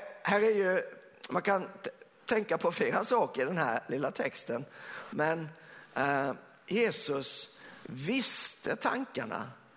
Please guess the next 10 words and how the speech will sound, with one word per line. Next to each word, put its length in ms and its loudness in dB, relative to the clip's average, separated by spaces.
hos 280 2
de 120 0
här 120 2
människorna. 500 -6
Och 340 -2
han 120 6
relaterade 840 2
dem 440 0
till 160 -4
hjärtat. 840 -6